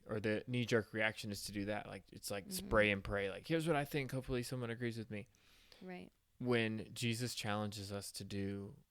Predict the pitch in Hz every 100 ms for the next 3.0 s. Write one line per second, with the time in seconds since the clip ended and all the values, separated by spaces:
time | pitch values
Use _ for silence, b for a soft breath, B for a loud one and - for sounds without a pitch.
0 | _ _ 104 95 107 107 120 117 104 104
1 | 104 - 107 101 101 104 98 - 110 -
2 | 101 - - - - - - 170 170 170